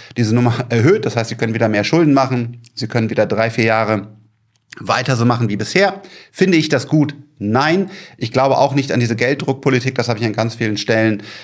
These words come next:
hier schon mal, äh, ja, umfangreicher erklärt, warum ich dagegen bin.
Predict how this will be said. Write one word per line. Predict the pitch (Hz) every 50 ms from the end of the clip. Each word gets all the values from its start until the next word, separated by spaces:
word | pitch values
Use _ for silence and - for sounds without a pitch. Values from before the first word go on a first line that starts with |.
| - -
hier | - 127 127
schon | 120 120
mal, | 113 110 113 107 - - - - - - - -
äh, | - 117 107 107 101 104 - - - -
ja, | 101 110 95 -
umfangreicher | 95 131 131 - 135 113 110 110 113 113 110 123
erklärt, | 101 104 104 - 120 131 127 -
warum | 104 107
ich | 110 107
dagegen | 107 98 98 143 170 170 160
bin. | 151 151 156 143 151